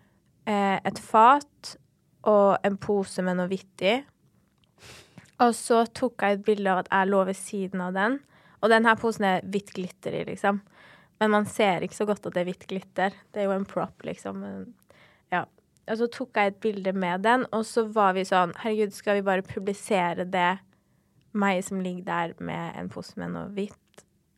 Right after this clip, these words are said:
som en sånn sjokkgreie?» Eh, men jeg klarte ikke å gjøre det. Så jeg zoomet sånn at man ikke ser den. <laughs> Ja.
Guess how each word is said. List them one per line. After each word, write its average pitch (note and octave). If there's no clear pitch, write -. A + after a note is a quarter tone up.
som F#3+
en E3+
sånn E3+
sjokkgreie?» E3+
Eh, F#3+
men G3+
jeg F#3+
klarte -
ikke -
å -
gjøre -
det. -
Så -
jeg G3
zoomet G3
sånn G3+
at F#3
man F#3
ikke G#3
ser -
den. B3
<laughs> -
Ja. G#3+